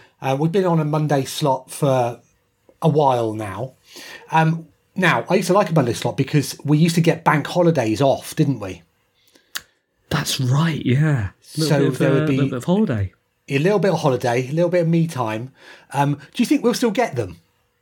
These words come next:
Speaker 2: I think we might, because
Speaker 1: Okay.
Speaker 2: Resonance often does something special on a holiday,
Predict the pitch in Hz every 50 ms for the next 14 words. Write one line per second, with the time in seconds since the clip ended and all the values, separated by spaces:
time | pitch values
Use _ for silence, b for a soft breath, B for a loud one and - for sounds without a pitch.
0 | _ _ _ _ _ _ _ _ - - - _ _ _ _ _ _ _ _ _
1 | _ _ _ _ _ _ _ _ _ _ _ _ _ _ _ _ _ _ _ _
2 | _ _ _ _ _ _ _ _ _ _ _ _ _ _ _ _ _ _ - -
3 | 131 143 151 160 180 180 175 - - - 131 120 117 - - - 117 110 110 117
4 | 123 135 135 120 104 95 - - _ _ - 131 120 - - 139 135 165 165 175
5 | 180 185 202 196 190 165 - 165 151 - 151 139 120 147 131 123 - - 135 127
6 | 123 - 123 117 - - - - - 143 - - - - 107 92 87 - _ _
7 | _ - - 113 104 101 - 107 101 98 95 98 95 101 107 107